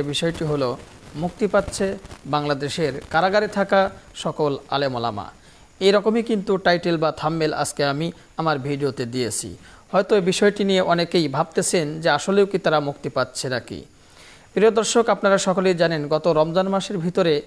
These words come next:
হেফাজত ইসলামের অনেক নেতাকর্মীকে আটক করা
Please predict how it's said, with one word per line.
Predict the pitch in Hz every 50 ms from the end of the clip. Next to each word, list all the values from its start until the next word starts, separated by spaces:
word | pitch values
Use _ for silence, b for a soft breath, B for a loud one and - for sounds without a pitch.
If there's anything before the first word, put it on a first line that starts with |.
| b b b b b b b -
হেফাজত | - 165 202 202 180 190 180 190
ইসলামের | 180 165 - - 185 185 190 190 180 190 -
অনেক | - 160 175 202 - -
নেতাকর্মীকে | 190 180 170 185 156 - 170 160 156 160 151 156 160 156 147 - 143
আটক | 151 - 190 - -
করা | 160 147 139